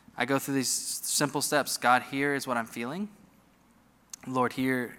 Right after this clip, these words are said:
is what I'm desiring. And finally, Lord, here is my trust. I trust you, God, with this, and I, and I allow your deepening work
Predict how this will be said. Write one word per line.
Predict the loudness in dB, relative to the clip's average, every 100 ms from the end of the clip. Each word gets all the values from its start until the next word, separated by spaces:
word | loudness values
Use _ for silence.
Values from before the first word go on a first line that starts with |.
| -10
is | -8 -4
what | 0 0 0
I'm | 0 -2
desiring. | -2 0 0 -2 -6 -10 -16 -20 -20 -20 -20 _ _ _
And | -6 4
finally, | 8 8 6 0
Lord, | 2 0
here | 0 -2 0 -2 -6 -14 -20 -10
is | -6
my | -4 -4
trust. | -2 -2 -2 -4 -6 -12 -20 -20 _ _ _ _ -20 _ -14 -10
I | -4
trust | 2 2 2 0
you, |
God, | -2 -4 -4
with | -4
this, | -2 -2
and | 0
I, | 0 0
and | 2
I | 2
allow | 8 8 8
your | 4 -2
deepening | -4 -6 -6 -10 -6
work | -6 -8